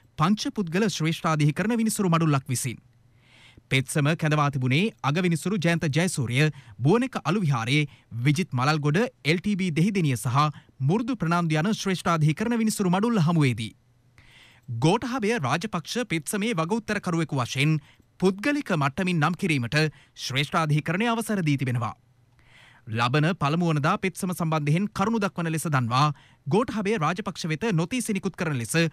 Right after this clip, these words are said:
අධිකරණය පෙත්සම්කාර පාර්ශවයට නියෝග කළා.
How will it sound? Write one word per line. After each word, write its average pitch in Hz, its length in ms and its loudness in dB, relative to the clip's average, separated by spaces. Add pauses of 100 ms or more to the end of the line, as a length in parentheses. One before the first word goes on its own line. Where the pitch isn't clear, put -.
(260)
අධිකරණය 165 540 0
පෙත්සම්කාර 190 600 0
පාර්ශවයට 190 560 -4
නියෝග 160 320 2
කළා. 120 260 -4